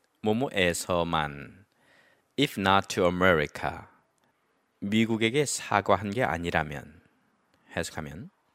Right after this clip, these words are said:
우리 역시도 왜 아베 총리가 미국에게 사과한 게 아니라면 왜 미국 안에서만 사과했는지 궁금할 뿐입니다.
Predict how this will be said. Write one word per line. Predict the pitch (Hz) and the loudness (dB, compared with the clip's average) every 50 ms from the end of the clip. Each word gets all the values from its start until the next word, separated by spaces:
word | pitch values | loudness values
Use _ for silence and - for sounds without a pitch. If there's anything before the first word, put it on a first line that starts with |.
| _ _ _ _ _ | _ _ _ _ _
우리 | 135 139 175 180 156 123 | 2 4 4 6 8 8
역시도 | 107 104 - - - - - 104 101 104 98 | 8 8 6 2 -2 0 2 2 2 2 2
왜 | 98 107 139 - - | 4 4 4 4 4
아베 | 101 98 101 101 120 117 120 120 | 2 0 2 4 4 4 4 2
총리가 | - - - 135 131 127 127 135 180 190 151 98 85 85 | 0 -4 -6 -4 -2 -2 -2 -2 -2 0 0 0 0 0
미국에게 | 87 92 95 113 120 120 123 117 123 117 110 135 139 | -2 0 2 2 2 4 2 0 0 0 0 0 -2
사과한 | 135 - - - - 110 98 - 104 98 98 104 | -2 -4 -6 -4 -2 -2 0 2 2 2 2 0
게 | 104 123 131 | -2 -2 -2
아니라면 | 76 90 92 92 95 101 120 120 107 82 80 98 143 170 - - - _ _ _ _ | -2 -4 -2 -2 0 0 2 0 0 -2 -4 -4 -6 -10 -14 -20 -20 _ _ _ _
왜 | - 135 170 185 180 | 2 4 6 6 4
미국 | 127 98 101 113 123 143 151 151 - - | 2 2 2 2 4 2 0 -2 -2 0
안에서만 | 98 92 92 95 92 95 95 - 107 98 120 160 170 143 98 87 90 | 2 4 4 4 4 2 2 0 0 2 2 2 2 2 -2 -4 -4
사과했는지 | - - - 135 131 - 165 156 143 156 147 143 151 151 - 151 104 87 82 - | -6 -2 0 0 2 2 0 0 0 -2 -4 -4 -4 -4 -2 0 0 0 -2 -4
궁금할 | - 110 104 101 95 92 98 110 113 101 90 87 | -4 -4 -2 -2 -2 -2 0 0 2 2 0 -2
뿐입니다. | - - 165 170 143 104 85 78 - - - - | -2 -4 -4 -4 -2 -4 -4 -6 -8 -10 -14 -18